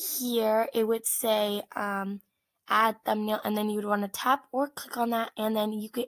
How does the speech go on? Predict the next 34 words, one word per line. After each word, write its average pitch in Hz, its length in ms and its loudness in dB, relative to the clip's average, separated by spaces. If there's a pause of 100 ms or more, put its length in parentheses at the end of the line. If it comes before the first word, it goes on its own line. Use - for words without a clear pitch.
it'll 214 180 0
bring 226 300 -2
you 277 260 2 (400)
to - 140 -2
your 262 160 6
files, 220 640 2 (440)
and 226 300 2
you 233 80 -2
can 240 220 0
pick 240 280 -6
any, 233 600 0 (100)
um, 202 320 -6 (100)
thumbnail 254 400 2
you 220 200 -2
want. 240 260 0 (480)
And 247 320 2
if 254 220 2
you 254 100 0
pick - 240 -6
the - 80 -2
wrong 285 240 4
one, 247 240 4
you 247 100 0
can 226 200 -4
change 240 340 0
it 247 140 0
with 220 160 -4 (120)
the 214 100 -4
change 247 460 -2
button 247 220 -2
or 240 100 -2
the 214 120 -6
download 220 520 -6
button. 220 440 -4